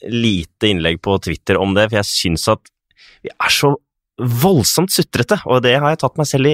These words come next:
mange ganger, men vi sutrer og sut-, altså sutra før start med Norwich om at dette var helt håpløst Emery-lag og bla, bla, bla, bla, bla, bla. Så, så det vil jeg støtte deg på det året, men, eh, jeg kan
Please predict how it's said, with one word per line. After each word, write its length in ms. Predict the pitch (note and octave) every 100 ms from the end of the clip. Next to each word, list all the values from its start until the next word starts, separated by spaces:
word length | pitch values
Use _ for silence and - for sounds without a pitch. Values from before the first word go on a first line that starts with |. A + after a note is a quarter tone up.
| B2
mange 320 | D3+ C3+ C#3
ganger, 240 | D3+ C#4 - - - -
men 160 | B2+ C3
vi 80 | C#3 -
sutrer 640 | - - - - - E2+
og 60 | E2
sut-, 280 | - - -
altså 180 | G2+ C#3
sutra 680 | - - G3 _ _ - B2+
før 480 | - - G#2 A2 C3
start 460 | - - F2+ G#2+ B2+
med 140 | A2
Norwich 320 | F#2 G#2 - G#2
om 120 | G#2+
at 80 | A2
dette 240 | - G2
var 160 | A2 -
helt 340 | D3 D#3+ D#3 -
håpløst 480 | D3 A#2 A2+ A2 -
Emery-lag 800 | A2 B2 B2 A#2+ A2 A#2 A2+ A2+
og 140 | G#2+ F#2+
bla, 140 | F#2
bla, 160 | F2+ F#2
bla, 100 | F2+
bla, 160 | D2+ D2+
bla, 140 | A1
bla. 160 | - - - - - -
Så, 240 | - C#3 A#2+ B2+
så 240 | - B2
det 160 | C3+ C3+
vil 100 | C#3
jeg 140 | C#3+
støtte 320 | - - F2
deg 80 | E2+
på 100 | G#2
det 140 | F#2
året, 240 | F#2+ C3 A#2+
men, 240 | B2 B2+ _ - _ _ _ _
eh, 360 | - B2 B2 B2+ -
jeg 420 | - B2 C3+ F#3 -
kan 240 | F3